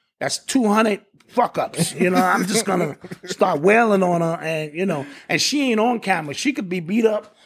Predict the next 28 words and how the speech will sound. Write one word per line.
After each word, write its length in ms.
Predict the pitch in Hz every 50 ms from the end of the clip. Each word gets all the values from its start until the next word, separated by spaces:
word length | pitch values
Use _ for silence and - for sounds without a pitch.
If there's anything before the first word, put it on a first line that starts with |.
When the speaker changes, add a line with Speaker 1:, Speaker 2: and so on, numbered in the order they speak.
| _ _
Speaker 1:
with 180 | - 147 143 143
mask 460 | 156 185 202 220 226 226 - - -
Speaker 2:
Yeah. 80 | - 196
Speaker 1:
on, 260 | 185 180 170 165 160
Speaker 2:
And 80 | - 107
y'all 220 | 110 117 117 117
wouldn't 180 | 113 113 110 110
know. 80 | 117
Speaker 1:
doing 240 | - 202 208 202 202
a 60 | 185
show 340 | 165 - - 220 214 220 208
like 300 | 196 190 185 185 190 -
this. 320 | 226 208 202 165 - - - _ _ _ _ _ -
Y'all 200 | - - 277 269
don't 120 | 196 180
want 140 | 165 139 -
that 200 | 117 - - -
to 80 | -
happen. 360 | - - 87 85 - - 90 -
Come 220 | - 190 208 156
on, 200 | 107 - - -
Speaker 2:
So, 100 | - 139
Speaker 1:
man. 80 | 127 117
Speaker 2:
yeah, 60 | 113 113
we're 120 | 127 151
gonna 140 | 165 160 147 151
take 160 | 160 143
a 20 | 120